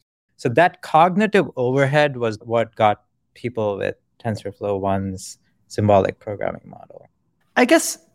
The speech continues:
Speaker 2: what took you so long to build a compiled mode? Like, what, what's, like, tricky about that when you're kind of already doing it to some extent just to run these things? Like, what made it need a whole new version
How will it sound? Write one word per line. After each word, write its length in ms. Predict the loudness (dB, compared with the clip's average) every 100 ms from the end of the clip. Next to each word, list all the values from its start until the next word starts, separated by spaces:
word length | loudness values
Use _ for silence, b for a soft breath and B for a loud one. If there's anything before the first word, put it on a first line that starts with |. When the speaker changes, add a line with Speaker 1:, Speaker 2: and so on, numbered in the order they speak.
| _ _
Speaker 2:
what 380 | 0 4 4 4
took 400 | 0 0 0 -4
you 160 | 0 2
so 380 | 2 4 6 4
long 640 | 4 4 4 2 0 -6 -10 _ _ _ _
to 120 | -2
build 360 | 0 2 2 2
a 60 | -2
compiled 680 | -2 -4 0 2 2 2
mode? 280 | 0 -2 -2
Like, 120 | -2
what, 160 | -2 2
what's, 220 | 0 2
like, 160 | -2 -2
tricky 400 | -2 -2 0 0
about 320 | 0 -4 -4
that 320 | -8 -8 -12 _ _
when 120 | -4 -2
you're 100 | 2
kind 160 | 2
of 100 | 2
already 300 | 4 4 2
doing 360 | 2 2 2 2
it 140 | -2
to 100 | -6
some 240 | -2 0 0
extent 340 | 0 -4 -4
just 200 | -8 -10
to 100 | -10
run 240 | -6 -6 -6
these 160 | -8
things? 240 | -12 -12 -12
Like, 100 | -8 0
what 180 | 2
made 160 | 4 2
it 240 | 2 0
need 220 | 2 4 4
a 220 | 2 0
whole 280 | 2 4 4
new 220 | 4 2
version 520 | 0 -4 -6 -10